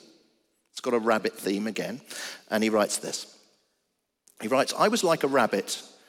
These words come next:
in a cage who was set free for the first time in his life. But it wasn't freedom. I was in the wilderness with no barrier to protect me.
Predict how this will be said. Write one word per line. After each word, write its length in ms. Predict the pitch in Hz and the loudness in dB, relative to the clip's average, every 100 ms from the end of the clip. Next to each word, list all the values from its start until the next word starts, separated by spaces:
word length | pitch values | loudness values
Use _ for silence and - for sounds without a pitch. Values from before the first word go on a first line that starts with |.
| _ _ _ | _ _ _
in 120 | 113 | 0
a 40 | 113 | 0
cage 640 | - 98 90 85 - - - _ _ _ _ _ _ _ _ _ - | -2 -6 -8 -10 -12 -12 -18 _ _ _ _ _ _ _ _ _ -4
who 80 | 113 | 0
was 120 | 120 | 2
set 400 | - - 247 - | 0 0 0 -2
free 760 | - - 143 92 85 110 202 - _ _ _ _ _ _ - | -8 0 0 0 -2 -6 -8 -14 _ _ _ _ _ _ -4
for 120 | 120 | 0
the 100 | 117 | 0
first 560 | - 131 135 131 - - | 0 0 0 0 -8 -6
time 540 | 120 101 95 95 98 - _ _ _ - | -4 -2 -4 -6 -8 -14 _ _ _ -8
in 120 | 95 | -4
his 180 | 90 78 | -4 -4
life. 340 | - - - _ _ _ _ _ _ _ _ _ _ _ _ _ _ _ _ | -8 -12 -20 _ _ _ _ _ _ _ _ _ _ _ _ _ _ _ _
But 120 | 131 | 0
it 100 | 147 | 0
wasn't 400 | 135 185 220 202 - - | 0 -2 -2 -6 -10 -14
freedom. 420 | - 147 110 87 - _ _ _ _ _ _ _ _ _ _ _ _ _ _ - | -6 -4 -4 -6 -18 _ _ _ _ _ _ _ _ _ _ _ _ _ _ -4
I 60 | |
was 140 | 123 151 | -2 0
in 80 | 202 | 0
the 80 | |
wilderness 720 | 185 143 98 82 85 - - - _ _ _ _ _ _ | 2 2 0 -6 -8 -10 -12 -16 _ _ _ _ _ _
with 160 | 220 202 | -4 -2
no 300 | 226 147 208 | 0 2 2
barrier 420 | 170 151 147 143 | 0 0 2 2
to 160 | - - | 0 -8
protect 420 | - - - - | -6 -4 -4 -8
me. 140 | - | -20